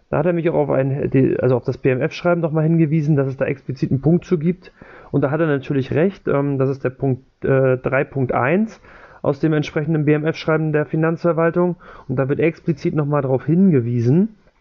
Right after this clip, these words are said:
Und das habe ich, glaub ich, nicht genau herausgestellt, beziehungsweise gar nicht erwähnt in meiner Podcast-Folge, dass man immer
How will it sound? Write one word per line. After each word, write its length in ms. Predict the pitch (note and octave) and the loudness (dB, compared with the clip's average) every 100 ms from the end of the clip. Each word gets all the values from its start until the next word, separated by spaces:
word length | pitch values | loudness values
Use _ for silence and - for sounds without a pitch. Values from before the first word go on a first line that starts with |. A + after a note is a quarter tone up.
| - - | -20 -6
Und 160 | D3+ E3+ | 0 0
das 140 | E3+ | 0
habe 120 | E3+ | -4
ich, 140 | D3+ - | -4 0
glaub 220 | D3 D3+ | 0 2
ich, 60 | |
nicht 160 | F3 - | 0 0
genau 260 | D#3+ D3+ D3 | 0 2 2
herausgestellt, 800 | C3+ D#3 - F3+ - G3 G#3 - _ _ _ - - - - - | 2 0 0 -4 0 0 0 -8 _ _ _ -20 -20 -20 -14 -6
beziehungsweise 540 | C3+ E3+ C#3+ D3+ C#3 | 0 0 2 0 0
gar 160 | C3+ D3 | 0 0
nicht 120 | C#3 | 0
erwähnt 340 | A#2+ C3 D#3+ | 0 0 0
in 60 | C3 | 2
meiner 200 | A#2+ A#2 | 0 0
Podcast-Folge, 920 | - C3 - B2+ - B2+ B2 C#3 E3 - - - - - | -2 -6 -4 -6 -2 0 2 2 -2 -6 -20 -20 -14 -4
dass 160 | B2+ | -2
man 140 | D3 A2+ | -2 0
immer 460 | E3 F#3 F#3 F#3+ | 2 4 2 -2